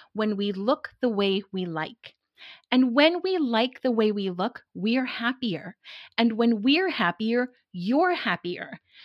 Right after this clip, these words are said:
You have to ask yourself if your goal is to have a happy wife or if your goal is to have a wife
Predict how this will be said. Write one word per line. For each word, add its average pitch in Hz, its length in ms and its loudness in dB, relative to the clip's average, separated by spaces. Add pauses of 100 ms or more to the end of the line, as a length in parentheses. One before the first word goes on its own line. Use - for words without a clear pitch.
(180)
You 269 140 -2
have 330 320 0
to - 180 -4
ask 262 240 -2
yourself 233 380 -2
if 208 120 -10
your 240 120 -4
goal 226 280 0
is 381 160 -6
to - 80 -4
have 233 220 0
a 190 40 0
happy 190 420 -6
wife 190 420 -6 (400)
or 285 280 2
if - 160 -4
your 262 120 -2
goal 247 220 2
is 247 120 -2
to 233 100 -6
have 220 180 -2
a 214 60 -2
wife 196 360 -2